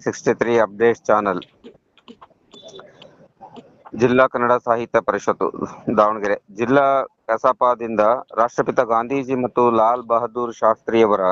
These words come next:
ಜಯಂತಿ ಆಚರಣೆ. ಗಾಂಧೀಜಿ ಆದರ್ಶಮಯ ವ್ಯಕ್ತಿತ್ವದ ವಿಶ್ವ ನಾಯಕ ಬಿ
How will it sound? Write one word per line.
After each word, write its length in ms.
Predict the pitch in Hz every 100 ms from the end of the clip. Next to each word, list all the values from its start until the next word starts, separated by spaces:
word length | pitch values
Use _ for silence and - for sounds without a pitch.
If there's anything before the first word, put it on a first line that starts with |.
| 110
ಜಯಂತಿ 580 | 110 110 117 113 104 117 -
ಆಚರಣೆ. 440 | 101 104 104 104 101 _ _ _ _ - _ _ _ _ _ _ _ -
ಗಾಂಧೀಜಿ 720 | 107 117 139 151 147 120 120 127 131 _ _
ಆದರ್ಶಮಯ 680 | - 113 131 131 143 131 131
ವ್ಯಕ್ತಿತ್ವದ 680 | 127 117 - 123 - 123 113 117 117
ವಿಶ್ವ 280 | 117 - 127
ನಾಯಕ 400 | 117 113 110 - 110 - - - _ _
ಬಿ 240 | 107 110